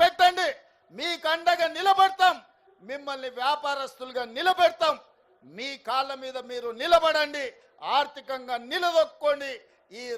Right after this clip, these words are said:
రాష్ట్రాన్ని వన్ ట్రిలియన్ డాలర్స్ ఎకానమీగా మా ఆడబిడ్డల్ని మార్చండి అని చెప్పి నేను ఈ సందర్భంగా అడుగుతున్నా. అందుకే ఈరోజు రాష్ట్ర ప్రభుత్వం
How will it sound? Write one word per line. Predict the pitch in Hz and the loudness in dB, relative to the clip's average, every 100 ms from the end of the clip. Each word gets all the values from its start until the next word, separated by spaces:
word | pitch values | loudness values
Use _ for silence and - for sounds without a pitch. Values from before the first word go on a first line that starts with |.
| 190 | -4
రాష్ట్రాన్ని | 269 277 - 262 269 254 226 196 | -2 -2 -6 -4 -4 -4 -12 -4
వన్ | 262 285 269 - | -2 -2 -6 -12
ట్రిలియన్ | 269 262 254 247 185 | -10 -4 -4 -6 -2
డాలర్స్ | 247 269 262 - - 247 | 0 0 -2 -10 -12 -2
ఎకానమీగా | 330 339 330 311 294 277 214 - _ _ 165 | 4 6 4 0 0 0 0 -12 _ _ -12
మా | 202 196 175 202 | -8 -8 -6 -4
ఆడబిడ్డల్ని | 240 233 220 214 202 196 180 160 | -4 -8 -12 -12 -14 -14 -20 -8
మార్చండి | 196 240 - 226 220 214 | -6 -6 -6 -10 -8 -10
అని | 190 196 | -10 -14
చెప్పి | - 202 160 _ _ _ 160 | -14 -18 -18 _ _ _ -14
నేను | 196 185 | -14 -14
ఈ | 170 | -14
సందర్భంగా | 175 190 208 190 180 170 | -14 -12 -12 -12 -14 -14
అడుగుతున్నా. | 196 208 214 180 _ _ _ - 233 | -14 -16 -16 -18 _ _ _ -6 -6
అందుకే | 302 302 320 311 | -4 2 2 4
ఈరోజు | 311 320 311 302 | 2 0 0 -2
రాష్ట్ర | 320 311 311 | -2 -2 -2
ప్రభుత్వం | 311 320 330 330 | 0 -2 0 0